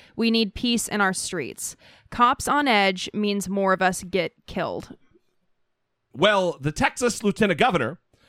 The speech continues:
Speaker 2: clarified his comments when asked directly about them later that day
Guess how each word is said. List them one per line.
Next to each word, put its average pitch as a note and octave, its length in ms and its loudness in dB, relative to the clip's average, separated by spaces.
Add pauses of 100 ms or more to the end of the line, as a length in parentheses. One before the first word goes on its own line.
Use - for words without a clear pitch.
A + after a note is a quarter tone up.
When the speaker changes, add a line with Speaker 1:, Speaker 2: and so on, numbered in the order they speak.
(120)
Speaker 2:
clarified F#3+ 600 2
his D#3+ 160 0
comments F#3 560 0 (160)
when E3+ 140 2
asked G3 260 0
directly G3 480 2
about G3+ 380 2
them C3 340 0 (320)
later G#3 400 4
that D#3+ 240 0
day D3 480 2